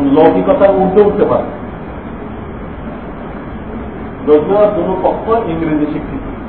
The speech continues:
ইংরেজি শিক্ষিত হওয়ার পরও তারা এই কোরবানি করতে পারছে, কোনো লৌকিকতা করে না।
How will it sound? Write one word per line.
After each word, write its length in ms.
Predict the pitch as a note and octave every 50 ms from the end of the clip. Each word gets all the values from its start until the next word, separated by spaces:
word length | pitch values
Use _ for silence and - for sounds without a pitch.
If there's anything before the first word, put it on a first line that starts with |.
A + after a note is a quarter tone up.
| - - - - - - - - - - - - - - - - - - - - - - - - - - - -
ইংরেজি 400 | D3+ D#3 F3 F3+ F#3+ G3+ G3 A#3 A#3
শিক্ষিত 380 | G#3+ B3 - - - A#3 A3
হওয়ার 220 | A3+ G#3 G#3 G#3 G#3
পরও 220 | G3+ G3 G3+ G#3 G#3
তারা 160 | G3+ G3 G3 F#3+
এই 100 | F#3 -
কোরবানি 320 | F3+ E3+ E3 E3 E3 D#3+
করতে 220 | D#3 D#3 D3+ - -
পারছে, 220 | E3+ F3 F3 - G#3+
কোনো 200 | - G#3+ G#3 G#3
লৌকিকতা 480 | G3+ F#3+ F3 E3 D3+ D3+ C3+ C3+ B2+ A#2+
করে 180 | A2 A2+ A2 G#2+
না। 100 | G#2+